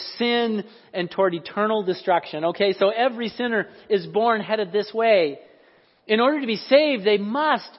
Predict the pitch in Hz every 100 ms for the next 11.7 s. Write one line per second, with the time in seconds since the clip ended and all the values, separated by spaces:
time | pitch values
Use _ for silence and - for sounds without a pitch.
0 | _ _ - 254 233 190 170 233 302 285
1 | 226 190 175 - 180 180 185 180 196 220
2 | 302 - 311 214 170 226 196 139 - 226
3 | 294 208 214 220 226 196 - - - -
4 | 240 214 180 226 240 196 190 180 - -
5 | 233 277 254 247 226 196 156 202 247 226
6 | 214 233 220 226 214 190 170 - - _
7 | - 240 226 - 202 226 233 208 196 185
8 | 175 - 240 233 202 170 - 240 233 202
9 | 175 - - - 208 233 - 202 233 190
10 | - 202 196 170 139 196 196 156 196 220
11 | 196 - - 226 233 202